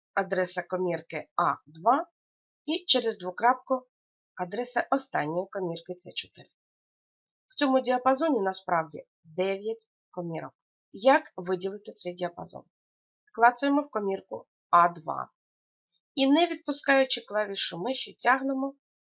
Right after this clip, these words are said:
до комірки С чотири. В комірці С чотири відпускаємо клавішу миші. Ось таким чином ми виділили діапазон А два, С чотири.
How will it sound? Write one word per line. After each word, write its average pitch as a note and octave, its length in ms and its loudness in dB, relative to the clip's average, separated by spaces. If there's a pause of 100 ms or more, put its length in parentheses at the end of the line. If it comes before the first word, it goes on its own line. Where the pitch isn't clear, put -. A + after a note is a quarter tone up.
(320)
до C4 300 2 (140)
комірки G3 600 -6 (320)
С - 360 -8 (460)
чотири. - 440 -8 (680)
В - 20 -20
комірці A3 500 0
С F#3+ 180 -12
чотири E4+ 520 -6 (140)
відпускаємо A3+ 720 -8
клавішу - 540 -14
миші. - 340 -16 (800)
Ось C4 100 -4
таким A3+ 320 -4
чином E4 320 0
ми D4 120 2
виділили A3+ 520 0
діапазон G#3+ 680 -6
А E3 100 -6
два, E3 380 -6 (140)
С - 180 -20
чотири. - 360 -14